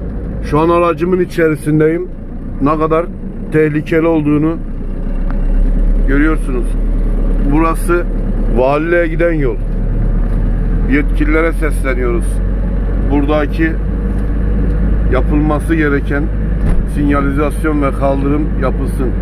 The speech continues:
Evet, şu anda başka bir şeyle karşılaştım. Bakın, mahalle köpekleri sokaklarda. Bakın, her yer köpek.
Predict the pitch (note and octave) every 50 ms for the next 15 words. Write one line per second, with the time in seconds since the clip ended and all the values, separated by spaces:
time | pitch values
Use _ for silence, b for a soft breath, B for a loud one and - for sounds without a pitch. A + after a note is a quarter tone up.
0 | - - - - - - C#3+ D#3 D#3+ D3 - - - - - - - - - -
1 | - - - - - - - - - - F3 E3+ E3 E3 F3 F3+ F3+ F3+ F3+ -
2 | - - - - - - - - - - - - - - - - - - D#3 D#3
3 | D3+ - E3+ F#3 F3 D#3+ E3+ E3 D#3 C#3 C#3 C3+ - C#3 C3+ B2 - C#3+ C#3+ C#3
4 | C#3 - - C3+ C3+ C3 A2 - - - - - - - - - - - - -
5 | - - - - - - - D3 D3+ - - - - - - - - - - -
6 | - - C3+ C#3 C#3+ D3 D#3+ D#3 D#3+ E3+ E3 - E3+ D#3 C#3 D3 C#3+ - - C#3
7 | C3 B2 A#2+ A2 - - - F#2 - - - - - - - - - - - -
8 | - - - - C#3 C3+ C#3 D3 C#3+ - - D3+ D3+ D3 D3 D3 C3+ A#2 - -
9 | - - - - - - - - - - - - - - - - - C#3+ C#3+ -
10 | D3+ C3+ - - - - - - - - C3 D#3 E3+ E3 F3 F3 F3 F3+ F3 F3
11 | - - - - - - - - - - - - - - - - - - - D#3+
12 | D3+ C3